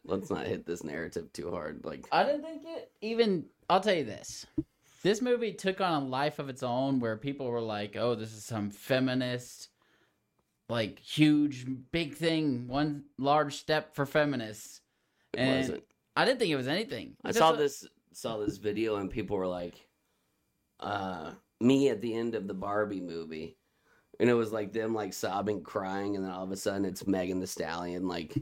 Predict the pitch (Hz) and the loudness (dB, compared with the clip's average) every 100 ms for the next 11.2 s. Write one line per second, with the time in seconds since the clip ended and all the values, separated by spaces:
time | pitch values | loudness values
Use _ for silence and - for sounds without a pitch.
0 | - - - - 95 - 80 80 87 92 | -6 -20 -16 -8 -8 -4 -4 -2 -2 -4
1 | - _ _ - 87 85 87 71 92 - | -8 _ _ -10 -8 -6 -6 -4 -6 -8
2 | - 117 98 135 143 127 101 101 107 110 | 0 2 4 4 4 4 0 -2 -2 -2
3 | - 95 92 90 101 92 90 87 87 _ | -4 -2 -2 -4 -6 -6 -6 -6 -8 _
4 | _ _ _ _ _ _ _ _ - 101 | _ _ _ _ _ _ _ _ -2 0
5 | 107 98 101 117 107 - 95 113 101 - | 0 0 -4 0 0 0 -2 0 0 0
6 | 95 - 92 87 85 - _ _ _ _ | -4 -2 -2 -2 -8 -12 _ _ _ _
7 | _ _ _ _ - 95 104 98 98 98 | _ _ _ _ -6 0 2 4 2 0
8 | - 95 85 104 101 92 87 90 92 87 | -2 -2 -2 0 0 -2 -4 -2 0 0
9 | 85 90 85 85 87 80 85 82 - - | 0 -2 -2 -4 -6 -6 -4 -6 -8 -8
10 | 85 - 82 82 85 - - - _ - | -6 -6 -6 -8 -8 -10 -12 -14 _ -2
11 | 98 87 | 0 0